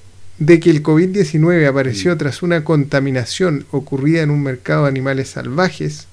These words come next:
Speaker 1: en Wuhan, es una bella leyenda,
Speaker 2: Mm.
Speaker 1: imposible. Los científicos chinos son especialistas.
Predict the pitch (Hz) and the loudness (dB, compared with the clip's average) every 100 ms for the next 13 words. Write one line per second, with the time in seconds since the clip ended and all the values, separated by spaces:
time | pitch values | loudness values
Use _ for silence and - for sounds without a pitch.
0 | - 135 120 147 - 202 175 208 - - | -12 -8 -8 -12 -4 0 0 -2 -8 -18
1 | - - - 170 151 180 143 175 220 208 | -18 -16 -2 -2 0 0 4 4 4 2
2 | 190 135 - - - - 107 170 151 151 | 2 0 -4 -12 -20 -18 -2 2 2 0
3 | 147 - 196 131 - 147 147 147 139 175 | -2 0 0 0 0 0 0 -2 -2 -4
4 | 175 180 151 - - 208 220 196 - - | -2 -2 -2 -4 -2 -2 0 -4 -6 -16
5 | - - - 180 190 - 190 151 160 151 | -18 -14 -4 0 0 0 -4 -2 -2 2
6 | 160 165 - - 143 - - | 2 2 -2 -12 -18 -18 -20